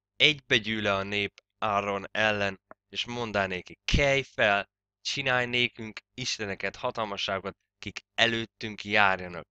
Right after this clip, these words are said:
mert nem tudjuk, mint lőn dolga a ma férfiúnak, Mósének, Mózesnek, aki minket Egyiptom földéből kihozott."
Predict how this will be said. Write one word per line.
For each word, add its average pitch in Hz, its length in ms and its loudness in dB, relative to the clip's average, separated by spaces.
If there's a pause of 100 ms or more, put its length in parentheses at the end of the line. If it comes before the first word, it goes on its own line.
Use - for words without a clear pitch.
(560)
mert 98 180 -4
nem 131 360 0
tudjuk, 110 500 -6
mint 110 500 -8
lőn 104 360 -2
dolga 95 380 -2 (440)
a - 80 -16
ma 90 180 -8
férfiúnak, 101 680 0
Mósének, 98 500 -8
Mózesnek, 95 540 -8 (120)
aki 101 320 -4
minket 104 420 -6 (100)
Egyiptom 107 580 -4 (120)
földéből 90 600 -8
kihozott." 90 540 -12